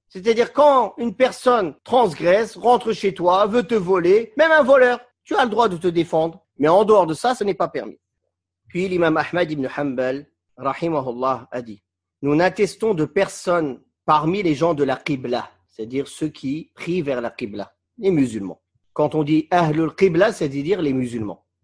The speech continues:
Qu'il ira au paradis ou en enfer à cause d'une œuvre qu'il aura pratiquée.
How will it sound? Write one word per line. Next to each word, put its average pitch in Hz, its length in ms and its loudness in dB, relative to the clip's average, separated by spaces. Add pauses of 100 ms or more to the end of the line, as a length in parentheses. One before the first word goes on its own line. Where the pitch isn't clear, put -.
(200)
Qu'il 175 220 0
ira 185 300 6
au 170 80 0
paradis 165 500 2
ou 156 140 2
en 147 140 4
enfer 160 680 2
à 143 120 0
cause 175 340 4
d'une 139 220 2
œuvre 175 420 4
qu'il 147 240 -2
aura 139 180 2
pratiquée. - 600 -10